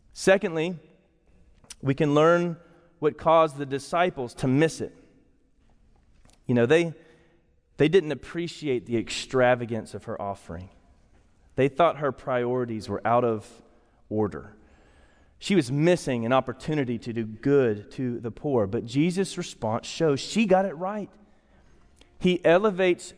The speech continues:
devotion to him above everything else. And I think that is crucial for us. Jesus does not correct the disciples for their desire to help the poor.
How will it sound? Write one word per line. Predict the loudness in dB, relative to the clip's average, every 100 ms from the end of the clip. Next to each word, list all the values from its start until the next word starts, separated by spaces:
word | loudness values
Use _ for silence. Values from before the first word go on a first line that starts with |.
| -6
devotion | -6 0 4 4 2 -4 -6
to | -6 -6
him | -4 -2 -2 -2 -6 -12 -20 -20 _ 0
above | 2 2 2 0 -6 -10 -2
everything | -2 0 -2 -2 -2 0 0 -2 -4 -10 -20 _ -20 -6 -2
else. | -2 -4 -14 -18 -20 -20 _ _ _ _ _ _ _
And | -2
I | 0
think | 0 -2 0
that | -4 -4
is | -10 -12
crucial | -16 -4 -2 -2 -4 -8 -10 -18 _ _
for | -6 -4
us. | -4 -8 -18 -20 _ _ -20 -20 -20 -20 _ _ _ _ _ _ _ -2
Jesus | 2 2 2 0
does | 0 -2 0
not | -2 2 4 4 2 -2 -12 -16
correct | -8 -6 0 2 2 -2 -8
the | -6
disciples | -6 -6 -4 -2 0 0 0
for | 0 2
their | 2
desire | 0 2 4 4
to | 2
help | -2 -4 -4
the | -6
poor. | -8 -2 -2 -2 -4 -10